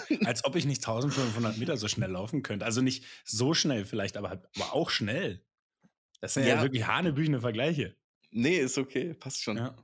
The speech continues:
Speaker 1: Was glaubst du, dass ich da sechs Minuten brauche oder was?
Speaker 2: Nee, aber, nee, du machst es.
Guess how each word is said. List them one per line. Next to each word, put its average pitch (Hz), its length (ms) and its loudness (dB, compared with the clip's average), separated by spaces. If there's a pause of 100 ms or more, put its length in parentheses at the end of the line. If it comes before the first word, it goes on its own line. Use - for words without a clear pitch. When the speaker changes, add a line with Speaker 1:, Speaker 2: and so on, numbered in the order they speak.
(1080)
Speaker 1:
Was 113 160 -6
glaubst 147 200 -2
du, 175 40 2
dass 120 180 -4
ich 113 60 -4
da 117 80 -2
sechs 117 240 -2
Minuten 147 400 0
brauche 90 360 -6
oder 92 160 -8
was? 90 200 -10 (300)
Speaker 2:
Nee, 117 600 2
aber, 113 540 0
nee, 190 320 0 (160)
du 123 140 -6
machst 196 280 0
es. 98 220 -6